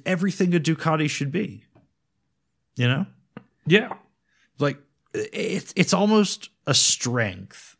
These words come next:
Speaker 1: that Ducatis are a pain in the ass to maintenance,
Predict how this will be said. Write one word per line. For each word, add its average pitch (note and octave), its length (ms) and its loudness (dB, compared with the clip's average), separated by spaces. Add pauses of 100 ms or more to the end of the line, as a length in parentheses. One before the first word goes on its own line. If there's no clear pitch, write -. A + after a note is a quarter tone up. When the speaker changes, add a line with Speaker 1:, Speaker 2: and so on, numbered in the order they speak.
Speaker 1:
that G#2 360 -4
Ducatis A2 840 -2
are G#2 100 -2
a G2+ 60 -6
pain A2 300 -2
in G2+ 100 -2
the G2 160 -6
ass F#2+ 240 -6
to - 120 -8
maintenance, - 680 -14